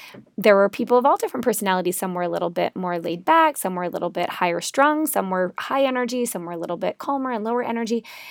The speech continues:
And every single person at one point or another, and some throughout the whole event, were open, laughing,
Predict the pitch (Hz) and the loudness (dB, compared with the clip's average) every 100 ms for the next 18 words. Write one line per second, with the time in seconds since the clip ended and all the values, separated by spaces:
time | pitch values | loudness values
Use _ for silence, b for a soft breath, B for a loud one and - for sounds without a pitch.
0 | B - 240 254 233 - _ 247 247 269 | B -6 -2 0 -2 -4 _ -4 -2 -4
1 | 269 - 226 214 208 - 190 214 233 277 | -4 -4 -4 -2 -4 -6 -6 -4 -6 -6
2 | - _ _ _ _ _ _ _ _ _ | -10 _ _ _ _ _ _ _ _ _
3 | _ _ _ - - 190 226 240 - 240 | _ _ _ 2 2 4 2 0 -4 -4
4 | - 202 196 196 208 - 208 190 202 202 | -2 0 0 0 0 -2 -4 -2 -2 -2
5 | 202 196 196 190 - 196 196 196 170 180 | 0 -2 -2 -10 -10 -6 -2 -2 -2 -6
6 | 247 - b b b _ 196 208 208 214 | -8 -12 b b b _ -4 0 0 0
7 | 240 240 _ _ _ - 226 214 294 320 | -4 -8 _ _ _ -2 0 2 0 -2
8 | 370 _ _ _ 185 196 208 233 269 277 | -4 _ _ _ -14 -10 -8 -8 -6 -4
9 | 302 | -4